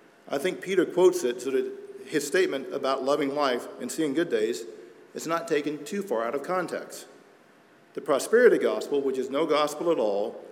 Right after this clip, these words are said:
would have us believe that Christians do not suffer,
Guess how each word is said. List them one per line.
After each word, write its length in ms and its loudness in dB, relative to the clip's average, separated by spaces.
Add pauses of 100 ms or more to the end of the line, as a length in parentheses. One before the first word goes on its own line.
(120)
would 100 -2
have 160 4
us 120 -2
believe 280 0
that 120 -2
Christians 480 -4
do 120 -6
not 200 -2
suffer, 420 -4